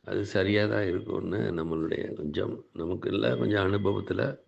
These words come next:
அதை சொல்லியிருக்கோம். நீங்க செய்து பாருங்க. உங்களுக்கு ஒரு அனுபவம் ஏற்படும். அந்த அனுபவத்தை வச்சு நீங்க விழிப்பா நீங்க வந்து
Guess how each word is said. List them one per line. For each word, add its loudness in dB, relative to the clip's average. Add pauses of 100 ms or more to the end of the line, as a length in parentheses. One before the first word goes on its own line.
(420)
அதை 2
சொல்லியிருக்கோம். 0
நீங்க 0
செய்து 6
பாருங்க. 2
உங்களுக்கு 0
ஒரு 4
அனுபவம் 2
ஏற்படும். -4 (600)
அந்த 0
அனுபவத்தை 6
வச்சு 0
நீங்க -2 (480)
விழிப்பா 4
நீங்க 0
வந்து -4